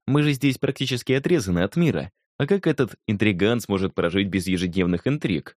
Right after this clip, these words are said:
Смартфонов почему-то ещё не придумали. Вот Андрей Иванович и переживает шибко. Как же там Верховный Тайный Совет без него? Не заскучает ли?»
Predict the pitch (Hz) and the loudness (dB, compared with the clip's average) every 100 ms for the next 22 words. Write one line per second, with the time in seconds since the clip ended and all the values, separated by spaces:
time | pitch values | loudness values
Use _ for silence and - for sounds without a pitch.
0 | _ _ _ - 143 143 - 196 170 - | _ _ _ -4 2 2 2 0 0 -2
1 | 139 135 139 120 101 101 95 139 160 110 | -2 0 0 0 0 0 0 0 0 0
2 | 76 71 90 _ - 156 185 180 160 139 | 0 -4 -8 _ -2 0 2 2 2 2
3 | 110 131 120 104 - 127 139 135 113 98 | 2 0 -2 -4 -6 -2 0 0 2 2
4 | 123 101 - 85 - 78 82 _ _ - | 0 -2 -6 -6 -6 -8 -8 _ _ -4
5 | 151 120 101 92 101 110 98 92 101 98 | 0 0 2 2 2 2 2 0 0 -2
6 | 90 87 92 110 - - 98 107 123 82 | -2 -2 0 -2 -4 -8 -4 0 0 -2
7 | 80 _ _ 120 117 110 123 - 185 131 | -6 _ _ 0 0 2 0 2 2 0
8 | 82 69 | -4 -8